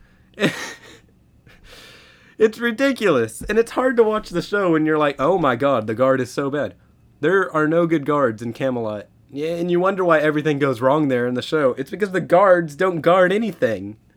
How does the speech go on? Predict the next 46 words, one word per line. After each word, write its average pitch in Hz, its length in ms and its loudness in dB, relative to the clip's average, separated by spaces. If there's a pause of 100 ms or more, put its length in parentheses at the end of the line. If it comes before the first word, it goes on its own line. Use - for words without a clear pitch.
(480)
They 175 140 0
guard 208 280 4
nothing. 165 600 -4 (640)
If, 180 240 -4 (540)
I'm 160 140 -2
telling 170 360 0
you, 107 200 -10 (440)
you 165 160 -2
could, 180 140 2
like, 165 180 2 (140)
whisper 156 720 0
right 147 360 0
in 151 120 0
their 139 120 -2
ear 139 260 0
and 113 160 -4
they'd 113 120 -6
be 117 80 -4
like, 113 160 -4 (260)
"The 107 120 -6
ghosts 147 300 2
are 127 60 0
speaking 151 440 0
to 160 120 0
me, 139 80 0
I 131 160 4
need 143 160 0
to 143 60 -4
go 143 160 0
investigate." 131 720 -2
It's, - 440 -8
it's 147 180 -6
bad. 92 460 -10
<laughs> - 80 -6 (440)
The 143 80 -6
guards 135 340 0
are 127 60 -2
bad. 110 240 -4 (400)
The 131 160 2
only 175 360 2
badly 151 420 2
written 147 280 0
part 135 220 2
of 123 40 -6
that 127 160 0
show 101 380 -4